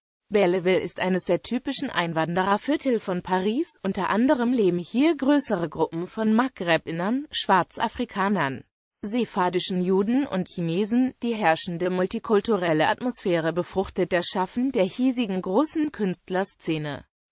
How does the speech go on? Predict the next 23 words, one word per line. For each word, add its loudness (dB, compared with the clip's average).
Auf 4
dem 2
Hügel 2
von 0
Belleville 4
liegt -4
der 2
Parc 0
de 2
Belleville, 2
von -2
dessen 0
Terrassen -2
es -10
einen -4
guten -2
Überblick 0
über 0
das -2
Panorama 2
von -4
Paris -2
gibt. -6